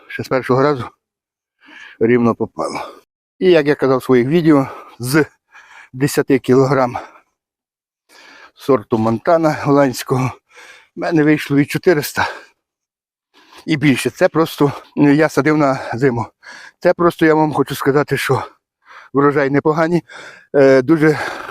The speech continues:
крупна родилась. Дуже.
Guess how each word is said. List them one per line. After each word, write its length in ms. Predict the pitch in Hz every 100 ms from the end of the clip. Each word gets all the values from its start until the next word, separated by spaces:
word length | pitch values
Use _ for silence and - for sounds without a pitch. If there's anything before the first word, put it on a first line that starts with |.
| - _ _ _ _ _ _ _ - - - _ _ _ _ -
крупна 460 | 127 160 151 139
родилась. 560 | 135 131 117 107 - - - -
Дуже. 360 | 110 127 104